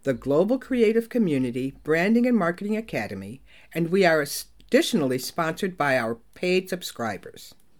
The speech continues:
I started my solopreneurship journey more than fourteen years ago, in two thousand eight, right in the middle of the Great Recession. At that time, all I knew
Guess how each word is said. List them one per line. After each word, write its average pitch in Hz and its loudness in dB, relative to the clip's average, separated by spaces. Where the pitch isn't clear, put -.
I 233 6
started 302 2
my 220 4
solopreneurship 180 -2
journey 131 -4
more 147 -2
than 131 -2
fourteen 233 2
years 185 0
ago, 101 -8
in 151 -2
two 247 0
thousand 247 2
eight, 139 0
right 165 2
in 214 2
the 240 6
middle 165 4
of 139 -6
the 131 -4
Great 143 -4
Recession. 147 -6
At 170 2
that 277 4
time, 135 -2
all 262 6
I 262 6
knew 139 2